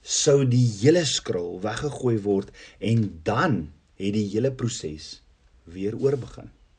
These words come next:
So kan jy dink, kan jy dink hierdie skrywer kom by Deuteronomium negenentwintig en hy skryf iets verkeerd? Vyf jaar werk hy hieraan.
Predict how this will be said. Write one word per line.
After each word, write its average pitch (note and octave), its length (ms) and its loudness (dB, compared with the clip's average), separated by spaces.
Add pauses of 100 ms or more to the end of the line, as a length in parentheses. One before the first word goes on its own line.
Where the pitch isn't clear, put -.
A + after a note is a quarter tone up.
(720)
So - 240 -12
kan C#3+ 220 -2
jy C3+ 180 2
dink, B2 320 -2 (1040)
kan E3+ 140 -8
jy F3+ 180 0
dink C#3+ 300 4
hierdie C3 180 2
skrywer D3 560 4
kom D3+ 160 6
by B2 120 8
Deuteronomium A#2+ 640 4
negenentwintig C3 600 4 (580)
en G2+ 140 -8
hy A#2 80 -2
skryf - 460 -4
iets B2 180 -6
verkeerd? D3 500 -8 (1500)
Vyf C3+ 520 2
jaar C#3 400 4
werk D3+ 280 2
hy C3+ 80 8
hieraan. A2+ 360 0